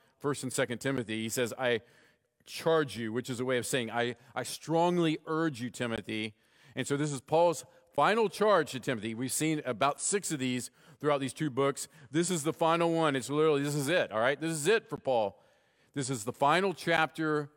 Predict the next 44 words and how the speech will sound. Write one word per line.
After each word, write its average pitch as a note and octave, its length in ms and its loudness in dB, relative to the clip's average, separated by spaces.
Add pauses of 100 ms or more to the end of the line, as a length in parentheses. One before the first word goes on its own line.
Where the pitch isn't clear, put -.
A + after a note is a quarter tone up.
(520)
of C#3+ 140 0
the B2 80 -4
final D3 380 2
letter C3+ 260 2
that B2 80 -8
we B2 140 -4
have A#2+ 240 -2
from A2 140 -8
him. F2+ 300 -10 (720)
And G#2+ 120 -12
Paul D#3 200 2
knows D#3 340 2
that D3 100 -2
he's C3+ 140 -2
going D3 160 -4
to C#3 80 -2
be C3 160 -2
executed B2 540 -6
very C3 180 -2
soon, C#3+ 560 -2 (720)
and A#2 120 -8
so B2 140 0
he B2 80 -2
begins B2 400 -2
to B2 140 -6
sum C#3+ 340 0
up C3 300 0 (560)
all C#3 280 4
of B2+ 60 -4
this B2+ 160 -4
information A#2+ 520 -4
that G2+ 60 -8
he A#2+ 120 -6
needs B2 220 -4
to B2 60 -12
pass A#2+ 300 -6
on, A#2+ 140 -4
this G#2+ 140 -10
legacy A#2 560 -6 (320)
to A#2 100 -12
Timothy. G2+ 540 -6
And G#2 100 -6
he A2 40 -4
says, A2+ 360 -2